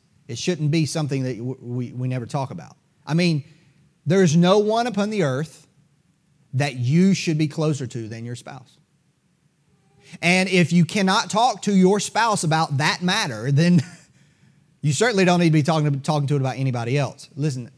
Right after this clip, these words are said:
ladies, I know women sometimes get together and talk about that matter among their friends.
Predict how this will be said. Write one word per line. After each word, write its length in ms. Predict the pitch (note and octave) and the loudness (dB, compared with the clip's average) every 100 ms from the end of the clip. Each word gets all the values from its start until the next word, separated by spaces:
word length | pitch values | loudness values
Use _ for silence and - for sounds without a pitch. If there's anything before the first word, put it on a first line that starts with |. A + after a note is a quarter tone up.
| - _ _ _ | -20 _ _ _
ladies, 540 | A#2 C3 D3+ D3 - _ _ _ - | -8 -4 -4 -6 -14 _ _ _ -14
I 120 | A#2 | -8
know 560 | B2 D#3+ C3 A2+ C#3+ - _ _ _ | -4 -2 -2 -4 -8 -12 _ _ _
women 540 | A2 C3+ C3 A#2 C#3+ D#3 | -6 -4 -4 -6 -10 -12
sometimes 680 | - C#3 B2+ A#2 G#2+ A2 G#2+ | -10 -6 -6 -8 -12 -12 -12
get 220 | A#2 A#2+ | -14 -10
together 380 | C#3 C3 A2 A2 | -8 -6 -8 -12
and 140 | A#2 G#2+ | -16 -16
talk 460 | - C#3+ G2 - | -10 -8 -8 -16
about 380 | B2+ A2+ G#2+ G#2 | -16 -12 -12 -10
that 240 | G#2 D3 D3 | -6 -6 -6
matter 440 | B2+ A2+ G2+ G#2+ _ _ _ | -8 -8 -10 -14 _ _ _
among 320 | - A#2+ B2+ B2+ | -10 -4 -4 -4
their 100 | B2 | -6
friends. 400 | - A#2 F2 | -6 -10 -10